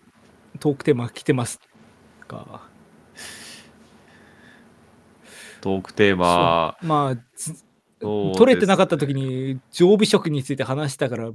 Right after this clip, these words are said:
Speaker 1: 別のやつ話そうかなと思ったんだけど、他ろくなものがないんで常備食でいいかなって思ってます、今。
Speaker 2: いや、一旦大河ドラマにする。<laughs>
Speaker 1: 大河ドラマちょっとやってみるか。
Speaker 2: 大河ドラマちょ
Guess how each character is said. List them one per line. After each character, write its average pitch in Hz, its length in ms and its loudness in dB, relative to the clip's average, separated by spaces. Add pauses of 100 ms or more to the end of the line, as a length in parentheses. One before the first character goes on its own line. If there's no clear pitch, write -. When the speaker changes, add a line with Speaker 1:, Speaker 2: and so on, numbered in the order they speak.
Speaker 1:
別 147 240 -4
の 180 80 -2
や 175 80 0
つ - 100 -14
話 151 240 -4
そ 170 100 -2
う 147 40 -6
か 147 100 -4
な 127 100 -8
と 135 60 -12
思 135 100 -10
っ - 20 -20
た 131 120 -8
ん 113 40 -14
だ 113 60 -12
け 107 60 -14
ど、 107 80 -20
他 - 220 -4
ろ 160 120 0
く 185 120 -4
な 175 100 -2
も 180 60 -2
の 175 100 -4
が 131 120 -6
な 123 140 -10
い 139 60 -8
ん 127 40 -12
で 107 100 -16
常 139 160 -2
備 151 120 -4
食 131 200 -4
で 117 80 -8
い 131 40 -6
い 123 40 -8
か 123 100 -6
な 110 80 -10
っ 104 60 -14
て - 100 -20
思 117 160 -12
っ 127 40 -12
て - 120 -18
ま 104 80 -12
す、 - 220 -20
今。 113 240 -10 (100)
Speaker 2:
い - 20 -12
や、 131 80 -10 (180)
一 160 140 -16 (280)
旦 247 260 -4
大 233 320 0
河 226 140 2
ド 214 80 2
ラ 208 100 4
マ 135 80 0
に 127 60 -4
す 180 160 -2
る。 - 60 -10
<laughs> - 1500 -6
Speaker 1:
大 202 180 2
河 233 100 6
ド 262 100 8
ラ 226 60 8
マ 190 80 0
ち - 80 -2
ょ - 20 -8
っ - 20 -12
と 160 60 0
や 135 60 -2
っ - 20 -20
て 165 100 -6
み 156 60 -6
る 139 100 -8
か。 - 260 -16 (240)
Speaker 2:
大 196 180 4
河 214 120 4
ド 151 140 -2
ラ 220 120 6
マ 131 60 -2
ち - 120 -20
ょ - 20 -20